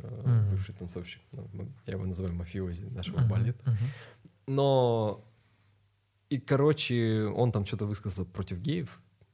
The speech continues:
Speaker 2: и его сняли оттуда на следующий день. И меня пригласили, и я должен был выступить. «Привет, коронавирус». И я такой говорю: «Да иди ты нахрен», говорю, блин. И я знал, понимаешь, я знал, что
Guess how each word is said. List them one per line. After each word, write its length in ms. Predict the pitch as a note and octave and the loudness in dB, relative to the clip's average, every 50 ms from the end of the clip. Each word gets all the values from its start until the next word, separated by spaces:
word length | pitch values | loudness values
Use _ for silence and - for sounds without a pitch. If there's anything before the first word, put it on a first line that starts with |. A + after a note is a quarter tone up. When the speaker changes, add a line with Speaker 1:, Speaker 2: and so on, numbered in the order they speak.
| _ _ _ _ _ _ _ _ _ _ _ | _ _ _ _ _ _ _ _ _ _ _
Speaker 2:
и 60 | - G#2+ | -6 -4
его 220 | G#2 G#2 G2+ G#2+ | -2 -2 -2 -4
сняли 260 | - - F2+ F2 F2+ | -4 -4 -6 -6 -8
оттуда 300 | F#2+ G2 - A2 G#2+ - - _ _ _ _ _ _ _ _ _ _ _ _ _ _ _ _ | -10 -12 -14 -14 -16 -16 -18 _ _ _ _ _ _ _ _ _ _ _ _ _ _ _ _
на 80 | - G2+ | -8 -6
следующий 300 | F#2 - F2+ F2 - G#2 | -6 -6 -8 -10 -8 -8
день. 160 | F2+ F#2+ F2+ - - _ _ _ _ _ _ _ _ _ _ _ _ _ _ _ _ _ _ _ _ _ _ _ _ _ - | -8 -8 -10 -12 -18 _ _ _ _ _ _ _ _ _ _ _ _ _ _ _ _ _ _ _ _ _ _ _ _ _ -6
И 240 | A#2 A2+ A2 A2 A2 A2 - - - | -4 -2 -2 -2 -4 -6 -12 -12 -6
меня 200 | A#2+ A#2+ A#2+ A#2 | -2 0 0 0
пригласили, 640 | - G#2 G2 G#2 G2+ - - F#3+ G#3 G3+ F#3 F3 - - - | 0 -2 -4 -4 -4 -4 -4 -6 -6 -6 -6 -8 -10 -12 -10
и 80 | B2 | -8
я 100 | A2 G2+ | -6 -4
должен 200 | G2 F#2+ F2+ F#2 | -4 -4 -4 -4
был 120 | F#2 F#2 F#2 | -4 -6 -6
выступить. 420 | A#2+ D3 - - - - B2+ A#2 - - | -6 -8 -8 -10 -12 -12 -12 -12 -12 -10
«Привет, 280 | - G2+ G#2 G#2 G2 - | -8 -6 -6 -6 -6 -6
коронавирус». 640 | - F#2 F#2+ G2 G2 A2 C#3 D3 A#2+ G2 - - | -8 -6 -6 -4 -4 -4 -4 -6 -8 -10 -10 -8
И 40 | G2+ | -6
я 140 | F#2+ F#2+ F#2+ | -6 -6 -6
такой 240 | - - - - F#2+ | -8 -12 -14 -12 -10
говорю: 240 | G2 F#2 F2+ F2+ F2+ | -8 -6 -6 -6 -8
«Да 180 | F2+ - G2 | -6 -4 -4
иди 200 | G#2 G2+ - E3+ | -4 -4 -6 -8
ты 200 | E3+ F3 - G#2+ | -8 -8 -6 -4
нахрен», 540 | G2 F#2 F#2 F#2+ F2+ F2+ - - - - F#2+ | -4 -2 -2 -4 -6 -6 -8 -10 -10 -10 -8
говорю, 320 | F#2 F2+ F2 F2 F#2+ F#2 F#2 | -8 -6 -6 -6 -6 -6 -8
блин. 380 | F2 F#2+ F#2+ G2 - F#2+ F#2 - - - _ _ _ _ _ | -8 -8 -6 -6 -6 -6 -8 -10 -16 -20 _ _ _ _ _
И 100 | - A2+ | -2 0
я 160 | A#2 A2+ A2 | 2 2 2
знал, 440 | G#2+ A2 G#2+ A#2 A#2 A2+ - - - | 2 2 2 2 2 2 2 0 -4
понимаешь, 320 | - G#2+ G2+ A#2+ C#3 C3 - | -4 -4 -4 -2 -4 -4 -4
я 80 | G2+ F#2 | -6 -4
знал, 240 | G2+ A2+ A#2+ A2 | -4 -4 -4 -4
что 320 | G#2 - - G#2 - - | -6 -6 -8 -10 -10 -10